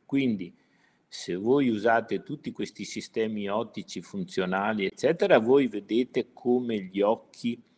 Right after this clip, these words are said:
cambiano nella parte funzionale e nella parte ottica, la visione e la parte propriocettiva, l'occhio propriocettore.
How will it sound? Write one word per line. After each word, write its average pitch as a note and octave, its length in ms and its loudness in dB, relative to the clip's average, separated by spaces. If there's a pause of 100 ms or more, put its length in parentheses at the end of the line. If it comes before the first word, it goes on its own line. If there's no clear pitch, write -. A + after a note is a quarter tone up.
(680)
cambiano C3+ 800 -2
nella G#2 300 -2
parte C3+ 360 0
funzionale A2 640 -4
e - 20 -4
nella G#2 260 -2
parte G#2 380 -2
ottica, G2 420 -4
la G2+ 100 -2
visione G2+ 880 -6
e A2 160 -4
la G#2+ 140 -2
parte G2 400 -4
propriocettiva, G#2+ 920 -6
l'occhio G#2 420 -2
propriocettore. G2+ 1080 -4